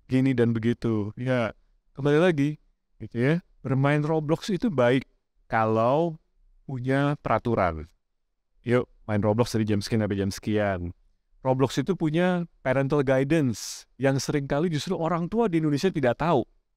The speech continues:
kalau ada fitur parental, eh, apa namanya, control. Ya, jadi hal-hal tersebut juga kita harus saling jaga.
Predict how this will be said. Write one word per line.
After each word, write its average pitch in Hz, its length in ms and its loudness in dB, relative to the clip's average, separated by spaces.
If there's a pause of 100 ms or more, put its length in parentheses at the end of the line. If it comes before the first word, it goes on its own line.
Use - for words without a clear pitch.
kalau 104 320 0
ada 147 240 0
fitur 131 400 -4
parental, 135 720 0 (640)
eh, 107 640 2
apa 123 240 -2
namanya, 135 540 0
control. 123 580 0 (720)
Ya, 151 160 -2
jadi 147 340 2
hal-hal 131 380 0
tersebut 156 320 -4
juga 107 340 0 (400)
kita 139 300 0
harus 117 100 -2
saling 120 380 0
jaga. 95 320 0